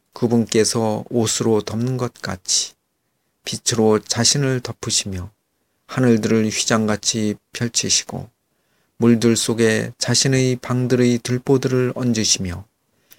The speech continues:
구름들로 자신의 병거를 삼으시고 바람 날개들 위에서 거니시며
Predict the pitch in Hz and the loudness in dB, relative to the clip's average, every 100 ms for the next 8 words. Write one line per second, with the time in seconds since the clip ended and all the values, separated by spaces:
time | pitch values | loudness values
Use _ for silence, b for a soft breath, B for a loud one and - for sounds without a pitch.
0 | b - 120 120 120 117 117 113 110 104 | b 0 4 6 6 4 4 4 2 0
1 | - 113 135 127 123 - 117 117 120 120 | 0 0 0 0 -2 -4 -4 -2 0 0
2 | 117 107 - 127 110 - - 92 - _ | 0 -2 -4 -4 -2 -2 -6 -14 -14 _
3 | _ _ _ _ _ - 113 117 113 110 | _ _ _ _ _ -4 0 2 2 2
4 | 110 110 113 113 113 110 110 107 101 107 | 2 2 0 0 -2 0 0 0 -2 -4
5 | 104 101 - 120 135 123 - 98 90 - | -4 -6 -8 -6 -4 -2 -2 -4 -10 -12